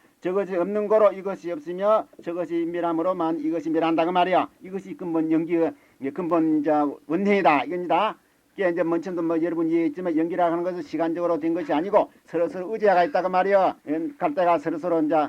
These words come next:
뭉고 놓을 것 같으면, 어, 그럼 의지가 서로 서가 있듯이 말이지. 예, 한쪽이 있으면 한쪽이 서고 한쪽이 또 저 자빠지면 한쪽이 이제 저게,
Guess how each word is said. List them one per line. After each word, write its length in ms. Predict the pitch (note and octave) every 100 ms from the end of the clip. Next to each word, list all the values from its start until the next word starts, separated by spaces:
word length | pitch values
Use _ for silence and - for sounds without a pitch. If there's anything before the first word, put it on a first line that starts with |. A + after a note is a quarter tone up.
| -
뭉고 240 | G3+ G3
놓을 180 | F3 E3
것 60 | E3
같으면, 360 | D#3+ E3 D3 - _ -
어, 140 | D3+
그럼 220 | D3+ E3+ F3+
의지가 380 | F3+ F3+ F3+ D#3+
서로 240 | F3 D#3+ D3
서가 240 | - F3
있듯이 260 | D3+ G3+ G3
말이지. 280 | D#3 D3+ C#3+ F#3 G#3 - - - _ -
예, 60 |
한쪽이 400 | D3 F3+ F3 F#3+
있으면 300 | E3+ F#3 F3+
한쪽이 280 | D#3+ D#3+ F3
서고 240 | D3 F#3 E3
한쪽이 360 | E3+ D#3+ E3
또 120 | D#3+
저 140 | D3 D#3+
자빠지면 480 | F3 F3 E3+ D#3+ D3+
한쪽이 240 | D#3 E3+
이제 180 | E3 D3+
저게, 300 | D3+ D#3 D#3